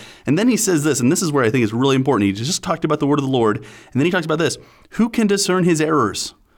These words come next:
Declare me innocent from hidden faults. Keep back your servant for presumptuous sins.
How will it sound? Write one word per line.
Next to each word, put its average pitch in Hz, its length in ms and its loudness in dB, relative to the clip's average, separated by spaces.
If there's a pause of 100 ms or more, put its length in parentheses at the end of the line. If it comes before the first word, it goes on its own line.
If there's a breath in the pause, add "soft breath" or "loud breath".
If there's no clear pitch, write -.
(280 soft breath)
Declare 175 400 0
me 185 160 2
innocent 151 320 0
from 123 160 -2
hidden 131 180 0
faults. 117 260 -2
Keep - 240 -12
back 156 300 -6
your 160 80 0
servant 131 420 -2
for 127 120 -8
presumptuous 120 560 -2
sins. 113 340 0